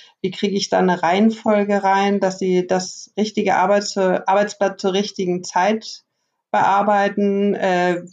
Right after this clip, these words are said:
wie erkläre ich ihnen die Inhalte.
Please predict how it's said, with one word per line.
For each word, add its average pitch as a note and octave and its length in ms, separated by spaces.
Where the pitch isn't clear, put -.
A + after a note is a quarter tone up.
wie G3 460
erkläre F#3+ 560
ich F#3+ 160
ihnen F#3 140
die F3 160
Inhalte. G#3+ 800